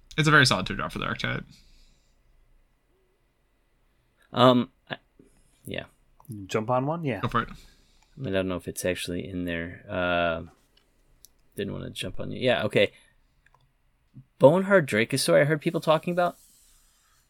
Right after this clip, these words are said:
Speaker 2: Um, just because it's a value engine, it's a five, uh, five flying, first strike, uh, dinosaur dragon for three and two,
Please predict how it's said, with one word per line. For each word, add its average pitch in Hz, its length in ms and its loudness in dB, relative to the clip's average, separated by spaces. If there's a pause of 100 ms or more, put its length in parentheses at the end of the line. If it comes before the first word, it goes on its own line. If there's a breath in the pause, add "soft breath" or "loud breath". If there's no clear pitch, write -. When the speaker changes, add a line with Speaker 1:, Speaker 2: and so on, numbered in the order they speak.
Speaker 2:
Um, 90 380 -2
just - 180 -4
because 110 180 0
it's 101 140 -4
a 92 40 -4
value 107 340 4
engine, 123 300 0
it's - 120 -6
a 101 80 -2
five, 107 540 -4 (540)
uh, 87 200 2
five 101 460 -2
flying, 95 640 -2
first - 320 -4
strike, 90 520 -2
uh, 82 200 0
dinosaur 117 520 0
dragon 104 460 -4
for 90 260 -4
three 104 300 -2
and 98 100 -2
two, 92 380 -4